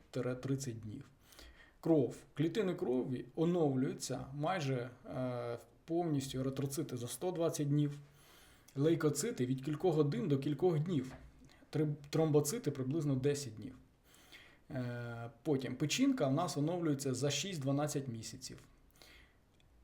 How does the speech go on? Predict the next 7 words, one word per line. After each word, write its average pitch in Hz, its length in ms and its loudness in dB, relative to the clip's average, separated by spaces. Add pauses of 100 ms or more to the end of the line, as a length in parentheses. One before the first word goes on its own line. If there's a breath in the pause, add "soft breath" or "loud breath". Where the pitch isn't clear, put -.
А 131 380 0 (140)
повністю 208 460 -2
вона 131 560 2
оновлюється 131 540 0
за 127 120 -2
триста-п'ятсот 147 760 -4
днів. 110 300 -8